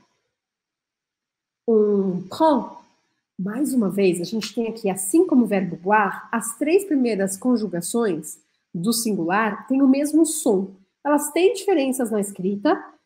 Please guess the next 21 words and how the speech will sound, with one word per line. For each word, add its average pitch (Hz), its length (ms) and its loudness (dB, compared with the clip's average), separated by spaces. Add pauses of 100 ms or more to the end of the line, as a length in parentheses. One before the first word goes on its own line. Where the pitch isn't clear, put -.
(140)
mas 214 280 0
no 320 180 6
som 302 420 0
não, 190 300 0 (260)
tá 165 60 -8
bom? 208 360 -4 (720)
Agora 214 340 2
vai 285 80 2
mudar, 262 560 2
entra 196 200 -2
no 202 100 -2
plural, 262 340 2
muda. 247 380 2 (580)
Nous 247 240 2
prenons. 339 800 0 (1500)
Vous 233 500 0
prenez. 320 920 2 (1200)
Nous 165 120 -10
prenons, 294 720 0
vous 254 160 -4
prenez. 277 520 2